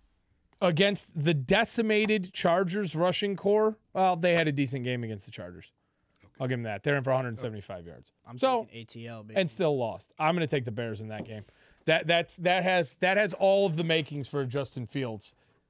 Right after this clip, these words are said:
Speaker 2: Okay.
Speaker 1: Uh, thirty-point game right there. And I think it'll happen. Next up, we come to Detroit to not talk about the Lions, thankfully. The Browns are coming to town to face the Bills.
Speaker 3: Bullshit.
Speaker 1: Due to Snowmageddon,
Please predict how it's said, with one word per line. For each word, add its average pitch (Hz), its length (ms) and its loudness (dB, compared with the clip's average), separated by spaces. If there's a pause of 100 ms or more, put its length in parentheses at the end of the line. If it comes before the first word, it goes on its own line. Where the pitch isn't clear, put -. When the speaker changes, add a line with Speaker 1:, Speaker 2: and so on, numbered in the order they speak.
Speaker 2:
Okay. 135 280 -12 (340)
Speaker 1:
Uh, 131 280 0
thirty-point 127 580 -6
game 92 260 -16
right 85 160 -20
there. - 140 -20 (240)
And 147 100 -2
I 127 80 0
think 123 220 -4
it'll 107 160 -4
happen. 98 280 -12 (460)
Next 226 260 2
up, 240 160 4
we 202 80 2
come 226 280 2
to 240 320 2
Detroit 220 640 2
to 170 100 -2
not 226 260 0
talk 196 260 2
about 180 180 2
the 180 80 0
Lions, 175 360 2
thankfully. 202 600 0 (260)
The 202 140 2
Browns 208 720 4
are 180 180 2
coming 196 360 0
to 185 100 2
town 180 320 0
to 156 100 -8
face 175 320 -2
the 151 80 0
Bills. 226 560 2
Speaker 3:
Bullshit. 147 680 2
Speaker 1:
Due 220 160 6
to 208 80 4
Snowmageddon, 202 960 2